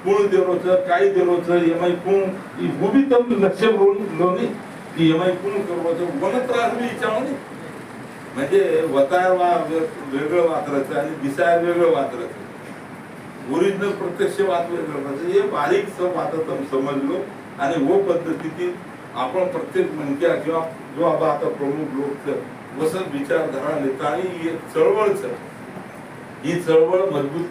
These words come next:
करेल प्रयत्न आपण सब जण करीत आहोत. आणि मन आणून वाटत तू जागेप्रती आशीर्वाद दिलो तरी आम समजला आता.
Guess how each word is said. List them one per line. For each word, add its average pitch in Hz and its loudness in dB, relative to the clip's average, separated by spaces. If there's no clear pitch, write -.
करेल 147 4
प्रयत्न 143 -4
आपण 135 -4
सब 127 -4
जण 127 -6
करीत 123 -6
आहोत. - -8
आणि 135 -2
मन 127 -2
आणून 180 2
वाटत 156 0
तू - -8
जागेप्रती 185 0
आशीर्वाद 190 0
दिलो 175 -4
तरी 185 2
आम 170 0
समजला 160 -2
आता. 147 -2